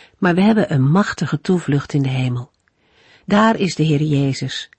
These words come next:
en hij is volop betrokken bij het wel en wee van ieder lid van zijn gemeente. Uit eigen ervaring weet hij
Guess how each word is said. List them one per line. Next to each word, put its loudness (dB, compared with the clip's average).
en 0
hij 2
is -2
volop 0
betrokken -2
bij 0
het 0
wel 2
en 0
wee 0
van -4
ieder 2
lid 0
van -2
zijn 0
gemeente. -2
Uit -2
eigen 2
ervaring 2
weet 2
hij -2